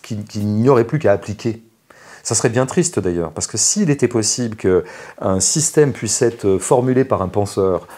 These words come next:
ou une penseuse, euh, et qui serait applicable clé en main et qui produirait immédiatement des résultats vertueux, ça voudrait dire que la vie est une pauvre chose, si elle peut être à ce point-là, euh, je dirais, euh, cadrée par de la théorie.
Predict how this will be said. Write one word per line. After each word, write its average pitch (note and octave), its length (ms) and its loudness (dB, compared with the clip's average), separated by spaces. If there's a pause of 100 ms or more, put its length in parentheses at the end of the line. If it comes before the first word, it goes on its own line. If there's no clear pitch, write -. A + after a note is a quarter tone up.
(180)
ou F#2+ 120 -2
une F#2+ 100 -2
penseuse, F#2+ 560 -4 (320)
euh, F2+ 300 4 (120)
et G#2 220 0
qui A#2 200 -10
serait B2 440 4
applicable D#3 500 0
clé C3 220 2
en B2 100 4
main B2 220 4
et G#2 80 0
qui G#2+ 100 -10
produirait A#2 540 2
immédiatement C#3 480 2
des A2+ 80 2
résultats G2 340 0
vertueux, G2 460 0 (260)
ça - 180 2
voudrait C#3 220 4
dire E3 160 -2
que C3 100 0
la A#2+ 140 4
vie C#3 400 -4 (140)
est G#2+ 160 -2
une A2+ 100 -2
pauvre C3 320 2
chose, G2 500 -6
si - 140 -8
elle A2 140 4
peut A#2+ 180 2
être A2+ 160 0
à B2 80 -2
ce - 80 -4
point-là, C3 540 2
euh, G#2 80 2
je G2 100 -6
dirais, G2+ 320 2
euh, F#2+ 300 2 (320)
cadrée C3+ 320 4
par C3 100 0
de A2+ 80 0
la G#2 80 4
théorie. G2+ 460 -4